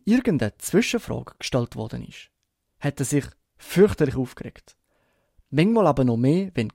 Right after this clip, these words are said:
keine Fragen gestellt worden sind. Weil er dann geglaubt hat,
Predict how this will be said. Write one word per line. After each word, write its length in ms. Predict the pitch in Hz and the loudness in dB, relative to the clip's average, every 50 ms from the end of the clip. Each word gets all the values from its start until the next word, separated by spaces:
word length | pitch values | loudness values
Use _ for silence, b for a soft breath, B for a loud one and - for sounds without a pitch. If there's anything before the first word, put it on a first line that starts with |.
| _ - | _ -8
keine 300 | - - - 147 151 127 | -6 -2 2 2 2 2
Fragen 340 | 127 113 110 113 120 117 | 0 -4 -6 -6 -6 -10
gestellt 340 | - - - - - - - | -12 -10 -10 -10 -10 -10 -10
worden 180 | - - - - | -14 -14 -14 -14
sind. 360 | - - - - - _ - _ _ _ _ _ _ _ _ _ _ - | -14 -14 -14 -16 -18 _ -20 _ _ _ _ _ _ _ _ _ _ -2
Weil 180 | - 131 113 110 | 0 2 2 2
er 100 | 117 127 | 0 0
dann 140 | 170 175 156 | 0 -2 -2
geglaubt 360 | - - 131 - - - - | 0 -2 -4 -4 -4 -6 -6
hat, 280 | 160 - _ - - | -6 -6 _ -10 -20